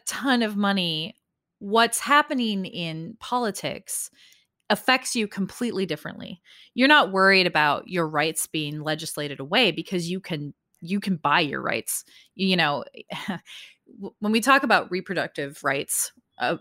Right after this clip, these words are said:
you know, the right to abortion, that isn't gonna affect very wealthy people. No matter what the Supreme Court decides, no matter what laws are enacted, they will be able to do what they want because they have the money to do what they want.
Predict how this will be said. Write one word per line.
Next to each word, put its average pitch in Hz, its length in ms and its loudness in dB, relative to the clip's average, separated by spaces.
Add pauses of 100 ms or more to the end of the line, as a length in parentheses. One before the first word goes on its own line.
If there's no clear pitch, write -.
(140)
you 165 120 -8
know, 143 160 -6 (360)
the 185 100 -4
right 156 240 0
to 151 120 -6
abortion, 143 580 -6 (800)
that 262 300 4
isn't 208 420 -2 (440)
gonna 190 200 -2
affect - 680 -8 (360)
very 151 360 -2
wealthy 143 340 -2
people. - 480 -10 (600)
No 196 180 4
matter 214 280 6
what 196 320 4
the 185 60 -8
Supreme 180 380 -6
Court 170 240 -6
decides, 143 400 -4
no 180 80 -4
matter 170 240 0
what 170 280 2
laws 147 360 4
are 143 120 0
enacted, 135 480 -4 (220)
they 202 140 8
will 185 160 4
be 180 160 2
able 170 220 0
to 180 160 -6
do 160 220 -4
what 156 180 -2
they 156 100 -4
want 147 400 -2 (320)
because 208 260 2
they 214 80 4
have 208 140 6
the 311 60 4
money 349 260 6
to - 120 -6
do 180 120 0
what 147 100 -2
they 156 80 -2
want. 143 240 -4